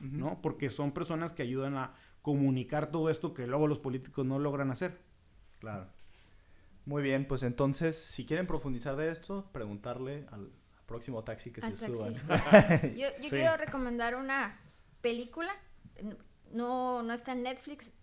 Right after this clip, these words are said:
Speaker 3: yo la vi en Apple T V, eh, se llama Miss, Miss Sloan, Miss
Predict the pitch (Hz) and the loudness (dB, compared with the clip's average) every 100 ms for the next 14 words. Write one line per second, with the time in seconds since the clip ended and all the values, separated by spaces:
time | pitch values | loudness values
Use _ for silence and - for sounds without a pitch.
0 | - 208 233 226 226 226 226 226 240 214 | -14 -6 -4 -2 -4 -2 -4 -4 -6 -6
1 | - - 233 233 330 - - - - - | -12 -10 -8 -8 -12 -16 -20 -20 -20 -20
2 | - 214 196 180 - - - - 240 233 | -14 -10 -8 -8 -12 -20 -18 -8 -4 -2
3 | 240 254 269 285 - - - - 247 262 | -2 -2 -4 -8 -12 -18 -16 -8 -6 -6
4 | 247 247 269 349 427 - - 233 277 370 | -6 -2 -2 -2 -8 -20 -16 -10 -10 -10
5 | - | -16